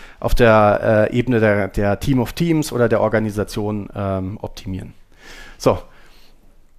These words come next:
Wenn ich jetzt über Wert rede, dann spielt natürlich sowas wie Alignment und Transparenz eine große, große Rolle.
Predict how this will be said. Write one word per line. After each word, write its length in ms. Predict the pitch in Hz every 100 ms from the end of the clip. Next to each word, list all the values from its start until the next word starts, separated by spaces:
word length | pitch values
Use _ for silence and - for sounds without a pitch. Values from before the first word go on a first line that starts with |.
| - _ - -
Wenn 120 | 135
ich 60 | 185
jetzt 140 | 185
über 180 | 139 127
Wert 380 | 165 247 247 -
rede, 260 | 143 165
dann 200 | 151 151
spielt 300 | 180 - 196
natürlich 320 | 185 - 165 -
sowas 220 | 151 -
wie 80 | 120
Alignment 480 | 113 - 196 175
und 140 | 143 131
Transparenz 640 | 123 123 127 113 143 -
eine 280 | 127 107 101 -
große, 420 | 135 208 220 165
große 320 | 143 135 127
Rolle. 420 | 104 120 220 240